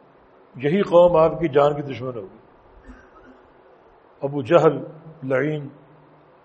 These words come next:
آپ کے سر کی قیمت مقرر کر رہے کہ سو اونٹ انعام دوں گا جو آپ کا سر لے کر آئے۔ مشرکین مکہ دو دھاری تلواریں تیار کر رہے،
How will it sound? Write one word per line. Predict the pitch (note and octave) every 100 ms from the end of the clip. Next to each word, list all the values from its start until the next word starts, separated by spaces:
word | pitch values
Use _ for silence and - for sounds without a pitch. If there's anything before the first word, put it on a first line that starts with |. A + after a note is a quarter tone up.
| _ - -
آپ | C#3+ D3+ C#3+ -
کے |
سر | D3 E3 F3
کی | F#3
قیمت | F#3 F#3 F#3 F3
مقرر | E3 C#3 C#3
کر | B2+ A2+ G#2+
رہے | G#2 G2 _ _ _ - - _ - - _ _ -
کہ | C3
سو | - D#3+
اونٹ | E3+ E3 D#3
انعام | D3+ C#3 C#3+
دوں | C3+ C#3+ D3
گا |
جو | E3 D#3 C#3+
آپ | C#3 C#3
کا | C#3
سر | - D3
لے | B2+
کر | A2 G#2+
آئے۔ | G2 - _ _ _ _ _ _ _ _ _ _ _ _ _ _ _ _ _ _ _ _ _ _ _ _ A#2+
مشرکین | C3+ B2 D3+ C3 D3 C#3+
مکہ | B2+ B2+ D3 B2 - - _ _ _ _ _ _ _ -
دو | A#2 D3+
دھاری | C#3+ D3 D#3
تلواریں | D3 C3+ C#3+ D#3+
تیار | D3+ C#3+ C3+
کر | C3+ C3
رہے، | B2 -